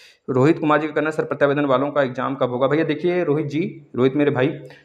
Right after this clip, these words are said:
जो आपके एग्जाम हैं वह पच्चीस, मतलब, ये बोला गया है कि मई में करा लिए जाएंगे। अब ये कब कराए जाएंगे मई में, इसका कोई डेट नहीं है। अनाउंसमेंट भी वो एक बैग करेंगे उस चीज़ की,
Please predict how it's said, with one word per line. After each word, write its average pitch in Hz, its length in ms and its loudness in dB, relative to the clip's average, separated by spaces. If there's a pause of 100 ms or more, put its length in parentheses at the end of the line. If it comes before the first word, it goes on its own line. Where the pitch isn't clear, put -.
(120)
जो 139 100 2
आपके 147 280 2
एग्जाम 143 380 0
हैं 170 600 -4
वह 160 460 4
पच्चीस, 180 440 -8
मतलब, 170 180 -2
ये 175 80 -2
बोला 156 280 4
गया 160 160 4
है 160 140 -2
कि 165 120 -8
मई 139 260 -2
में 170 120 -6
करा 147 220 2
लिए 98 180 -4
जाएंगे। 101 500 -14 (140)
अब 131 100 -2
ये 147 180 -2
कब 175 180 0
कराए 147 260 2
जाएंगे 139 300 -4
मई 131 140 -8
में, 139 140 -4
इसका 135 200 -10
कोई 143 220 -4
डेट 147 180 0
नहीं 143 180 -4
है। 156 200 -6 (260)
अनाउंसमेंट 151 560 -2
भी 208 80 0
वो 202 500 2
एक 175 160 -2
बैग 170 240 4
करेंगे 98 340 -4
उस 95 200 -10
चीज़ 107 180 -12
की, - 240 -18